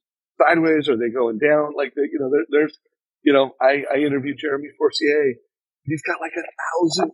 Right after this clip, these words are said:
people in his pre-approval funnel, you know, people that he's pre-approved, they qualify, and they don't have a home. Uh, now, that's a, that's, that's not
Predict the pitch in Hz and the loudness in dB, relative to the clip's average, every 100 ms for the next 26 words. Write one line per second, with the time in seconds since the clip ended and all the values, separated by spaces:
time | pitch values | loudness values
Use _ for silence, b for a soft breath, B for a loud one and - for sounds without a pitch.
0 | - 208 - 175 156 - _ _ 147 151 | -10 -14 -2 2 2 -2 _ _ 0 2
1 | 151 151 143 - - _ _ 190 190 220 | 2 0 0 -4 -10 _ _ 2 4 2
2 | 226 185 147 120 - - 143 135 147 156 | 2 2 2 0 -6 -4 -2 0 -4 -2
3 | 160 156 151 - 151 156 - 185 180 180 | 0 2 0 -2 -14 -12 -2 -2 0 -2
4 | 175 165 - _ _ _ _ - 156 175 | -2 -4 -10 _ _ _ _ 0 4 4
5 | 160 160 160 147 151 151 135 131 139 123 | 4 4 2 2 0 -6 -8 -8 -8 -12
6 | 117 110 - _ _ _ - 131 127 131 | -12 -14 -16 _ _ _ 0 2 2 2
7 | 151 147 - - 165 - 131 - 143 - | 0 0 -4 -2 -2 2 0 0 -2 -4
8 | - 151 - 143 | -2 -4 0 -2